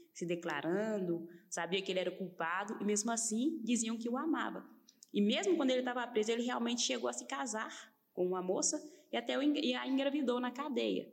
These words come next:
Ele teve um filho com ela, depois ela mudou o nome para que o rapaz não ficasse prejudicado pela história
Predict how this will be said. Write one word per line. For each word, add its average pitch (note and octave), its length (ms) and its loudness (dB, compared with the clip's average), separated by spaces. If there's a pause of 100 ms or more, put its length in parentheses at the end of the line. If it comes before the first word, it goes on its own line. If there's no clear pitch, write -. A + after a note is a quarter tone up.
Ele F3+ 160 -2
teve F#3 220 2
um A3 100 -2
filho - 380 0 (240)
com F#3 140 -2
ela, A3+ 280 0 (520)
depois G3+ 260 2
ela G#3+ 160 0
mudou G#3+ 320 2
o G#3 40 -2
nome G3+ 260 4
para A3 220 -2
que A3 140 -6
o - 20 0
rapaz G3 400 -2
não G3 140 -4
ficasse F#3 380 -4
prejudicado G3 760 -4 (440)
pela G3 220 4
história F#3+ 680 2